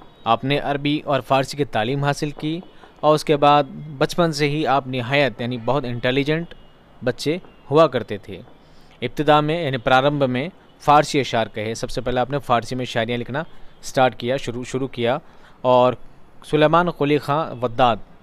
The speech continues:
इनका पूरा नाम है सुलेमान कुली खां वद्दाद, आपका तखल्लुस था, आपने उनको कलाम दिखाया। यानी जब शायरियाँ लिखा करता है कोई शख्स, तो सबसे पहले उसे गुरु की, एक टीचर की ज़रूरत हुआ करती है, जिनसे वो अपनी इस्लाह लिया करता है, जिनसे वो अपनी इस्लाह करवाया करता है।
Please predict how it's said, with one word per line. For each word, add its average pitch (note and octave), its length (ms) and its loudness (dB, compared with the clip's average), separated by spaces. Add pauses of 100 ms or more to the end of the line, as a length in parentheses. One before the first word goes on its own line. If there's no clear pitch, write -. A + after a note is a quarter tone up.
(120)
इनका B2+ 180 -2
पूरा C3 220 -2
नाम C3 220 -2
है C#3+ 60 -4
सुलेमान B2 340 -4
कुली B2+ 220 -4
खां C3+ 200 -6 (340)
वद्दाद, B2+ 300 2
आपका B2+ 220 0
तखल्लुस C3 420 -4
था, C#3+ 220 -4 (300)
आपने C3+ 200 2
उनको D3 160 -2
कलाम C#3 320 2
दिखाया। A2 340 -2
यानी B2 160 -2
जब C#3 120 0
शायरियाँ B2 360 -2
लिखा C3+ 240 -2
करता A2 300 -6
है A2+ 100 -4
कोई A#2 160 -8
शख्स, - 300 -8 (300)
तो B2+ 80 -4
सबसे B2+ 260 -4
पहले C3 180 0
उसे C#3+ 160 -2
गुरु C3+ 280 0
की, G#2+ 220 -10 (600)
एक D#3 260 2
टीचर C#3 260 0
की E3+ 100 0
ज़रूरत A#2+ 340 -2
हुआ A2+ 160 0
करती A2 280 -8
है, C3 140 -2
जिनसे B2 320 -6
वो B2+ 60 0
अपनी C3+ 200 -4
इस्लाह E3 540 2
लिया A#2+ 220 -2
करता G#2+ 320 -8
है, A2+ 80 -4
जिनसे B2 260 -8
वो A#2+ 80 -4
अपनी F3 220 -8 (340)
इस्लाह E3+ 240 4
करवाया A2+ 320 0
करता G2 320 -12
है। G2 180 -12